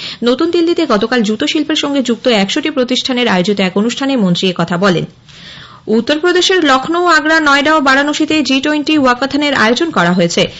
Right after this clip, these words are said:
লখনৌয়ে মুখ্যমন্ত্রী যোগী আদিত্যনাথ ওয়াকাথনের সূচনা করেন।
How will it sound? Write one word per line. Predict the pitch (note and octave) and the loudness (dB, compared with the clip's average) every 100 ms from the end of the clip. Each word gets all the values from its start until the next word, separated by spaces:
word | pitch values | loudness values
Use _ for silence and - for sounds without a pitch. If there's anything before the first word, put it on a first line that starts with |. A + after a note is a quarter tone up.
| - - - - | -18 -20 -20 -4
লখনৌয়ে | A3 A#3 D#4+ F4 F4+ | 0 0 2 2 2
মুখ্যমন্ত্রী | C#4 C#4 C#4 C4+ C#4+ | 0 0 0 0 0
যোগী | A3+ A3+ D4 | 2 2 0
আদিত্যনাথ | C#4 C#4 C#4+ C#4 A3+ | 0 -2 0 0 0
ওয়াকাথনের | F#3+ G3+ A3+ G3+ G3+ | 0 0 0 0 0
সূচনা | - A#3+ C#4+ | -2 -2 -2
করেন। | D4 D4 | 0 -2